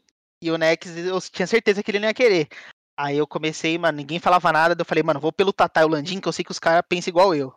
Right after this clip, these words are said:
Falei, "Tatá, cê topa?" Dele, "Eu topo." "Landim, cê topa?" "Eu topo." "Shello, cê topa?" "Eu topo." Daí, "Nex, cê topa?" Ele, "Ah, mano, eu não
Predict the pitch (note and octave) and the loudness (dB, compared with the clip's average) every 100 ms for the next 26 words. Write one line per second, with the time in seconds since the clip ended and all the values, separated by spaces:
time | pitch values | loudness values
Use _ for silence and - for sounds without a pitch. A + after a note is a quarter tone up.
0 | _ D3 D#3+ D3+ E3+ D3+ D3 F#3+ F#3 - | _ -4 -2 0 0 0 0 6 6 4
1 | C#3 - C#3+ C#3+ E3 - - - - - | -8 -12 -4 -2 -2 -4 -8 -12 -20 -20
2 | - - D#3+ F#3+ F3 D#3+ G#3 F#3 D#3 F3 | -10 -4 -2 -2 0 0 6 6 4 -4
3 | - _ F3+ - D3+ C#3 - _ - _ | -14 _ -6 -2 -2 -2 -4 _ -20 _
4 | - - G#3 E3+ B3+ - G#3 F#3 - F#3 | -4 2 2 2 -2 2 4 4 2 -6
5 | - F3 D#3 D#3+ D#3 F#3+ A3 - F#3+ A3 | 2 4 4 -2 -2 0 0 0 -2 2
6 | G3+ F#3 D3+ - - _ _ A3+ D#3+ C3+ | 2 0 -8 -14 -20 _ _ -8 -6 -8
7 | C3+ E3 | -8 -6